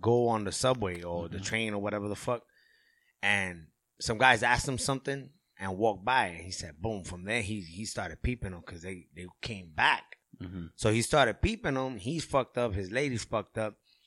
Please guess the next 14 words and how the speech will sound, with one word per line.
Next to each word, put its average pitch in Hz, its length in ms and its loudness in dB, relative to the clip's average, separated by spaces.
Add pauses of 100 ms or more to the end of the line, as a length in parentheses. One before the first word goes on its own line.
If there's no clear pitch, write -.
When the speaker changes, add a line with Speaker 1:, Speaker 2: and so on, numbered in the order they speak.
(140)
Speaker 1:
The 98 80 -20
guy 117 180 6
tried 113 240 0
to - 40 -12
snatch 117 480 -2
his 90 140 -4
fucking 101 400 -4
bag, 90 380 -8
nigga. 69 300 -20 (880)
My 95 120 -10
brother 117 260 -2
s-, - 340 -4 (100)
grabbed 180 360 8
him, 185 260 -2